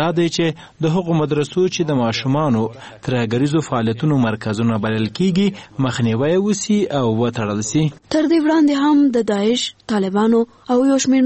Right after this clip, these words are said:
Speaker 2: نورو وسلوالو ډلو په لیکو کې د افغان ماشومانو راپورونه خپاره شوي دي. تیر کال د داعش له لوري داسې یوه څو دقیقې ویډیو خپره شوه چې دوه ماشومانو چې یو یې اووه کلن او بل یې دولس کلن و، بل ماشوم اعدام کاوه.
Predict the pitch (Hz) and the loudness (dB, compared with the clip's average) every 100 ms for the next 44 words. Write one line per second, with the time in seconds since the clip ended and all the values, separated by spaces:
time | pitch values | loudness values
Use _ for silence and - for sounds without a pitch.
0 | 277 269 240 226 220 214 226 220 220 226 | 4 4 2 0 -2 0 0 0 0 0
1 | 208 190 220 240 262 277 269 - 302 285 | -2 0 0 0 0 0 -2 -4 -2 0
2 | 285 285 269 262 254 254 254 254 247 220 | 2 2 4 2 0 0 2 4 2 0
3 | 202 220 240 196 - 185 180 - 180 175 | 0 0 2 0 -4 -6 -4 -4 -4 -4
4 | 190 175 - _ - - - 190 - 240 | -2 -2 -6 _ -20 -10 -2 -2 0 -2
5 | 254 - - 269 262 262 262 254 247 247 | -2 -8 -2 0 2 0 0 0 2 2
6 | 233 240 240 233 208 202 196 196 - - | 0 -2 -2 0 0 -2 -2 -4 -4 -2
7 | 233 202 196 220 214 196 226 254 247 269 | 0 0 0 0 -2 -2 -2 0 0 0
8 | 262 - - - 277 247 220 226 233 262 | -2 -4 -12 -2 2 2 2 0 2 2
9 | 262 262 254 - _ 262 277 269 277 240 | 2 0 -2 -4 _ 0 2 4 2 2
10 | 226 196 202 240 247 - - 214 196 220 | -2 0 0 2 0 -4 -4 -2 2 2
11 | 220 202 190 180 180 - 240 269 247 269 | 2 0 0 0 -2 -2 2 4 4 2
12 | - _ 233 233 226 220 - 262 240 196 | -2 _ 0 2 2 2 0 0 0 0
13 | 185 180 180 180 | -2 -4 -4 -2